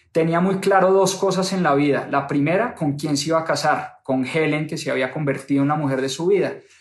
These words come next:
Y la segunda, que iba a continuar por el mundo del retail.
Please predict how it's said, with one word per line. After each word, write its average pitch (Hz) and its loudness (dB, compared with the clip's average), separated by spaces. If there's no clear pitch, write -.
Y 180 0
la 196 4
segunda, 196 0
que 151 -2
iba 151 2
a 156 0
continuar 143 0
por 151 -2
el 131 0
mundo 131 -2
del 135 -2
retail. 123 -6